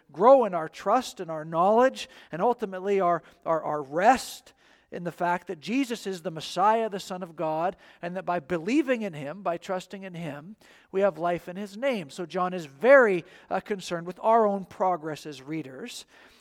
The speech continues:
And so as we read about this lady's process, moving from really no belief to this place of, of recognition and, and at least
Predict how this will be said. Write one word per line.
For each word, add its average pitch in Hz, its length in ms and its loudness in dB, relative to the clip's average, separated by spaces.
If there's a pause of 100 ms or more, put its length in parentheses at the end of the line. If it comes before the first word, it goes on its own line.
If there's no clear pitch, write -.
And 180 140 -8
so 226 120 2
as 208 120 2
we 208 100 -4
read 277 320 2
about 208 280 2
this 202 200 -4
lady's 196 420 -2
process, 247 640 0
moving 214 320 -2
from 190 240 -4 (180)
really 233 300 2
no 240 400 8
belief 208 720 0 (380)
to 220 100 0
this 214 180 0
place 226 400 0
of, 190 160 -4 (160)
of 160 180 -4
recognition 233 800 -2
and, 175 160 -6 (220)
and 220 100 0
at 208 140 -4
least 247 380 -4